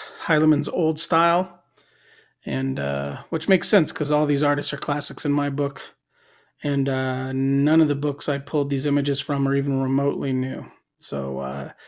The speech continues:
if you're dying to look at comic book images that are at least six years old, this is the show for you. So let's go ahead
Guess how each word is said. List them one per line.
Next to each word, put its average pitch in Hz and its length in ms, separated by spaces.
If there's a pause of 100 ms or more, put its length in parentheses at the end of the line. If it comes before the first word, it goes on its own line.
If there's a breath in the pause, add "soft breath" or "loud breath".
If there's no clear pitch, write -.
(400 loud breath)
if 135 140
you're 143 100
dying 160 480
to 165 40
look 165 220
at 151 80
comic 175 220
book 160 160
images 160 400
that 139 100
are 139 60
at 147 100
least 196 420
six - 360
years 175 240
old, 139 420 (1600)
this 139 160
is 131 80
the 135 80
show 156 260
for 147 160
you. 139 320
So - 160
let's 151 180
go 156 200
ahead 151 420